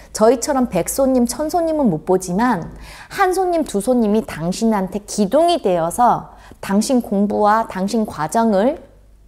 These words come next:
이끌어주시는 분들이 있어요. 제자는 제자이지만 방향성을 잘못 찾고 계십니다. 당신은 사람 앞에서 선생으로 인생을 이끄는 그러한 제자가 아닙니다.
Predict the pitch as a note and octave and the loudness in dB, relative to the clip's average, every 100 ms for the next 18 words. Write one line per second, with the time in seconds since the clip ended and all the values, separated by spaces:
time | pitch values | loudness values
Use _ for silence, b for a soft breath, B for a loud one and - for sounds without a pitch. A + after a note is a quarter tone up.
0 | - B3 - C#4+ D4 C#4+ C4 A3+ A3 A3 | -4 -4 -2 0 2 2 0 -4 0 0
1 | G#3 F3+ F3+ F#3 F#3 - C4+ C4 - D#3+ | 0 -2 -2 -4 -6 -6 -6 -4 -4 -4
2 | D3 - - - - - - - - - | -4 -10 -16 -20 -20 -20 -20 -20 -20 -20
3 | - - - - - _ - _ - - | -20 -20 -20 -20 -20 _ -20 _ -20 -18
4 | B B B B3 C4 F4+ F4 B3 F#3+ A#3 | B B B 4 6 4 2 0 2 2
5 | G#3 F#3+ F#3+ F#3 - F#3 A#3 B3 A3+ G3 | 0 -4 -6 -6 -4 0 0 0 -2 -4
6 | - E3 A3 - G3 F3 E3+ - F3 E3 | -4 -2 -2 -4 -8 -6 -6 -8 -8 -8
7 | - - - - - G#3 A3+ C4+ C4 B3+ | -10 -14 -16 -20 -4 0 2 2 0 0
8 | B3+ C4 C4 B3+ B3 A#3 A#3+ B3 C4+ B3 | 0 0 -2 -6 -6 -2 -2 0 2 2
9 | G#3 G3 G#3 F3 G3+ C#4+ C4+ F#3+ - G#3 | 2 0 2 2 2 2 2 0 0 0
10 | G#3+ G#3 - A3 A#3 F#3+ D#3+ F3+ F#3 F3+ | 0 -2 -2 2 2 0 -6 -8 -6 -4
11 | F#3 F#3 - | -6 -6 -10